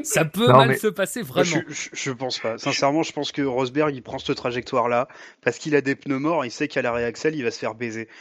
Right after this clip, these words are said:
Speaker 3: Donc, il cherche à avoir la ligne droite le plus tôt possible, remettre sa voiture droite le plus tôt possible en prenant extérieur presque une trajectoire pluie. Euh, moi, je pense que c'est pour ça qu'il fait ça, il va pas chercher le point de corde. Et en plus, je reviens sur mon histoire de sous-virage, mais personne n'y croit, mais moi, j'y crois.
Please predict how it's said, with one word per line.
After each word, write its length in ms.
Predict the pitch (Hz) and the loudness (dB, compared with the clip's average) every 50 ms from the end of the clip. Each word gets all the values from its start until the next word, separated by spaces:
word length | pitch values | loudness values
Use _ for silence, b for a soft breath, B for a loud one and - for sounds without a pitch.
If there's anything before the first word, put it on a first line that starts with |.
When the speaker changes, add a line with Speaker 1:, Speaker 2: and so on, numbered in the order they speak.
| b b b | b b b
Speaker 3:
Donc, 180 | - 127 - - | -8 -8 -6 -4
il 40 | 131 | -4
cherche 340 | - - 175 156 - - 147 | -2 -2 -2 -2 -2 -2 -2
à 80 | 131 | -2
avoir 220 | 131 127 139 147 139 | -2 0 -2 -2 0
la 100 | 131 123 | 0 -2
ligne 160 | 127 135 139 | -2 -4 -4
droite 380 | 131 127 151 156 151 - - 117 | -2 -2 -2 -4 -4 -8 -14 -12
le 200 | 117 117 120 117 | -10 -10 -10 -10
plus 160 | - - 127 | -10 -12 -8
tôt 100 | - 123 | -6 -6
possible, 420 | 113 113 139 131 - - 190 185 156 | -4 -2 -4 -4 -4 -6 -6 -4 -4
remettre 300 | 117 120 131 160 156 - | -2 0 0 0 0 0
sa 80 | - | -2
voiture 240 | 139 135 131 - 135 | -2 -2 -4 -6 -6
droite 220 | 131 135 135 - 127 | -6 -6 -6 -6 -8
le 80 | 113 | -10
plus 120 | 110 120 110 | -8 -6 -4
tôt 140 | - 160 | -4 -2
possible 520 | 160 - 147 127 - - 170 202 190 120 b b b b b b - | -2 -2 -2 -2 -4 -6 -8 -6 -6 -6 b b b b b b -4
en 120 | 135 127 | -4 -2
prenant 280 | - - 147 135 143 147 | 0 2 2 2 2 0
extérieur 460 | 143 127 - - - 127 131 151 156 | -2 -2 -2 -2 0 0 0 0 -2
presque 240 | - - 139 - - | -4 -4 -6 -6 -6
une 80 | 135 123 | -6 -6
trajectoire 520 | - - 120 120 117 107 - 117 - - | -4 -4 -4 -4 -4 -4 -4 -6 -6 -6
pluie. 280 | - - 139 165 190 b b b b b b b b - - | -8 -12 -10 -10 -12 b b b b b b b b -2 0
Euh, 520 | 113 110 110 107 107 107 107 107 107 110 113 | 2 2 2 0 0 0 0 0 -2 -2 0
moi, 120 | 120 156 | 0 -2
je 120 | 170 - - | -2 -2 -2
pense 160 | 208 190 - | -4 -4 -4
que 80 | - | -4
c'est 120 | - - 131 | -4 -4 -4
pour 200 | 107 131 120 - | -4 -4 -4 -2
ça 120 | - 185 | -2 -2
qu'il 140 | - - 147 | -4 -6 -4
fait 140 | - 143 123 | -2 -2 -2
ça, 140 | - - 156 | 0 -2 0
il 80 | 135 | 0
va 100 | 120 117 | 0 -2
pas 100 | - 123 | -2 -4
chercher 240 | 120 - 123 - - | -6 -6 -6 -8 -8
le 60 | 113 - | -10 -10
point 120 | 123 113 | -10 -10
de 40 | 110 | -6
corde. 240 | 104 113 104 104 104 b b b b b b _ - | -6 -6 -6 -6 -10 b b b b b b _ 4
Et 220 | 190 233 254 240 | 6 6 4 2
en 140 | - 127 135 | -2 -6 -8
plus, 360 | 117 - - 220 220 - - - - | -10 -10 -10 -10 -10 -12 -14 -14 -12
je 180 | 117 107 107 117 | -10 -8 -4 0
reviens 260 | 101 117 123 131 165 | 0 0 0 0 -2
sur 160 | 160 - - | -4 -6 -8
mon 80 | 120 120 | -10 -10
histoire 260 | 120 113 - 123 120 | -10 -8 -8 -8 -8
de 40 | 113 | -6
sous-virage, 480 | 107 - 120 110 139 175 220 196 113 110 | -8 -10 -6 -4 -2 0 -2 -2 -4 -8
mais 80 | 104 | -10
personne 320 | - - - - 117 117 117 | -10 -10 -10 -10 -10 -10 -10
n'y 80 | 117 | -10
croit, 200 | 117 - 139 127 | -4 -2 -2 -2
mais 120 | 110 113 107 | -2 -4 -8
moi, 120 | 113 117 | -8 -6
j'y 120 | 107 107 | -6 -8
crois. 240 | 104 - - 202 247 | -4 -2 -2 -2 -2